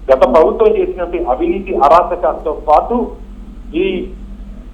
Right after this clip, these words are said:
భగవంతుడిని కూడా వదలలేదని చెప్పి మరి ఆందోళన, ఆవేదన చెప్పారు. ఒక ముఖ్యమంత్రి హోదాలో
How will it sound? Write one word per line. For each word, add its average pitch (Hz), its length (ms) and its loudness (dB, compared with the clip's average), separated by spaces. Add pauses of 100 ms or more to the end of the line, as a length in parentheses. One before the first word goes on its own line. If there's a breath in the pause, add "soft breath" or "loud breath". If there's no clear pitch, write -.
(160)
భగవంతుడిని 202 580 4
కూడా 202 200 4
వదలలేదని 165 600 2
చెప్పి 180 480 -2 (220)
మరి 190 100 2
ఆందోళన, 214 400 4
ఆవేదన 196 540 0
చెప్పారు. 165 360 -2 (300)
ఒక - 120 -2
ముఖ్యమంత్రి 220 520 -2
హోదాలో 180 640 4